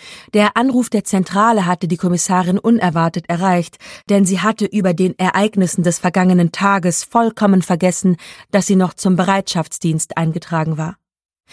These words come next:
Aber Pflicht war Pflicht, und ein Becher heißer Kaffee weckte während der Fahrt in ausreichendem Maße ihre Lebensgeister. So war Dianas Verstand gut fokussiert,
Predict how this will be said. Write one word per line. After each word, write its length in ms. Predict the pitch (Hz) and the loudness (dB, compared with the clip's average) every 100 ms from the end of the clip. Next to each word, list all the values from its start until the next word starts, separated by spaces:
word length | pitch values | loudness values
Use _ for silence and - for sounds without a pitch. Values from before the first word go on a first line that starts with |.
| - - - | -20 -10 -2
Aber 340 | 180 190 247 | 0 2 0
Pflicht 400 | - 185 185 - | 0 0 0 0
war 100 | 220 | -4
Pflicht, 480 | 214 - 160 - _ _ _ _ - - | -4 -6 -6 -8 _ _ _ _ -20 -8
und 100 | 180 | 0
ein 120 | 185 | 2
Becher 280 | 190 233 226 | 2 0 0
heißer 260 | 202 202 180 | 0 0 -4
Kaffee 380 | 196 208 220 180 | -4 -4 -2 -2
weckte 420 | 190 - 202 175 | -4 -2 -2 0
während 260 | 170 165 | 0 -2
der 100 | 170 | -4
Fahrt 360 | - 180 180 - | -4 0 0 0
in 100 | 175 | -2
ausreichendem 720 | 170 220 - 185 190 196 175 | 0 0 0 -4 0 0 2
Maße 380 | 170 165 175 190 | 2 2 0 -6
ihre 240 | 175 185 | -4 -2
Lebensgeister. 840 | 196 165 151 - 147 156 - - - _ _ _ _ _ _ _ _ _ - - _ _ _ _ - | 0 0 -2 -6 -10 -10 -12 -16 -18 _ _ _ _ _ _ _ _ _ -20 -20 _ _ _ _ -4
So 200 | 196 262 | 0 2
war 120 | 254 | 2
Dianas 380 | 208 196 202 208 | 2 2 2 0
Verstand 520 | - 180 - 196 196 | -2 -6 0 0 0
gut 200 | - 254 | 0 -2
fokussiert, 680 | - 233 226 - 226 175 151 | 0 -2 -2 0 0 0 -4